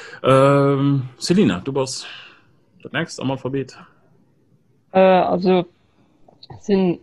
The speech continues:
Speaker 2: noch immer der Meinung, dass es gewisse Grenzen gehen. Also, es hängt auch von der Person selber auf, was sind denn eigene ethische Werte?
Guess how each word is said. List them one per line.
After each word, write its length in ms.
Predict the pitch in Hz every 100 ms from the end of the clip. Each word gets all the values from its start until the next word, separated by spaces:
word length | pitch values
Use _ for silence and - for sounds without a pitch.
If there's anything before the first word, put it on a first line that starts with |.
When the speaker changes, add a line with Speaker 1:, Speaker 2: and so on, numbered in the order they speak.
| -
Speaker 2:
noch 240 | 165 165
immer 380 | 190 190 165 160
der 220 | 156 160
Meinung, 420 | 160 185 185 160
dass 220 | 165 156 151
es 140 | 143 - 196 - _ _
gewisse 480 | 180 156 214 233 180
Grenzen 460 | 165 165 254 - 160
gehen. 260 | 170 160 - _ -
Also, 360 | 175 175 165 - _ _ _ _ _ _ _ - - _ _ _ _ _ _
es 320 | - - - -
hängt 260 | 226 254
auch 140 | 214 202
von 180 | -
der 100 | 190
Person 540 | 170 208 170 190 185 151
selber 480 | - 170 175 165 160
auf, 240 | - 175 160 - -
was 400 | 170 185 185 -
sind 240 | 202 185
denn 180 | 165 165 -
eigene 500 | 202 202 165 156 170 - _
ethische 640 | 190 196 - 156 156 - -
Werte? 500 | 185 175 - 151